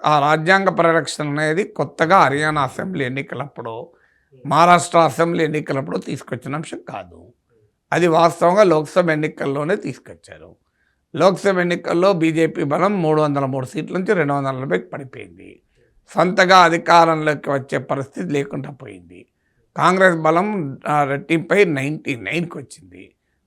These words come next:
Speaker 1: కాంగ్రెస్ పార్టీ నాయకుడు రాహుల్ గాంధీకి leader of the opposition గుర్తింపు వచ్చింది. ఇండియా కూటమి స్ట్రైకింగ్ డిస్టెన్స్‌లోకి వచ్చింది. ఎన్డీఏకు రెండు వందల, ఆ, బీజేపీకి టూ ఫార్టీ,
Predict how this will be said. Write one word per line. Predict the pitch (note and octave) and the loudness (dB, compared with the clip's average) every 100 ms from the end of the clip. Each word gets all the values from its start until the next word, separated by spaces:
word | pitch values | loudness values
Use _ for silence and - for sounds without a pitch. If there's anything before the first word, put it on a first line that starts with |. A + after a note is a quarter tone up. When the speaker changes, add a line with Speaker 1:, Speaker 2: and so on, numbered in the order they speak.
| - | -4
Speaker 1:
కాంగ్రెస్ | E3 G3 F#3 - | 0 2 2 4
పార్టీ | E3+ B2+ D#3 | 2 2 0
నాయకుడు | D#3+ - D#3+ | -2 -2 -2
రాహుల్ | D#3+ D#3+ E3 | 2 2 2
గాంధీకి | D#3 D#3 F3+ F#3 | 2 0 -2 -4
leader | B2 C3+ D#3+ D3+ | -6 -4 -2 -2
of | C#3 | -2
the | |
opposition | B2 - D3 C#3 - B2 | -6 -6 -6 -6 -8 -10
గుర్తింపు | A#2+ - D3 D3 | -14 -10 -10 -10
వచ్చింది. | G#2 - G2 F#2 G2+ _ _ _ _ - | -18 -20 -20 -20 -20 _ _ _ _ -12
ఇండియా | - E3 F#3+ F#3 | -6 0 2 2
కూటమి | F#3 A#3+ G3 - D#3+ G3 | 0 -8 -6 -4 -2 -4
స్ట్రైకింగ్ | F#3+ - D3+ F3 - F#3+ D#3+ | -6 -8 -6 -4 -4 -6 -4
డిస్టెన్స్‌లోకి | D3 C#3+ C3+ - B2+ A2 | -6 -8 -10 -10 -12 -12
వచ్చింది. | - - F2 - _ _ _ - | -18 -20 -20 -20 _ _ _ -12
ఎన్డీఏకు | B2 E3 E3+ D#3+ - | -6 0 2 2 0
రెండు | D3 D3 | -4 -2
వందల, | D#3 D#3 | -4 -2
ఆ, | D3 D3 | 2 2
బీజేపీకి | C#3+ C#3+ E3 F3+ F#3+ D3+ | 2 0 0 0 -2 -8
టూ | E3 D#3 | -4 -4
ఫార్టీ, | C#3 D3 D3 - - D#3 D3 - | -2 0 0 -4 -8 -4 -4 -8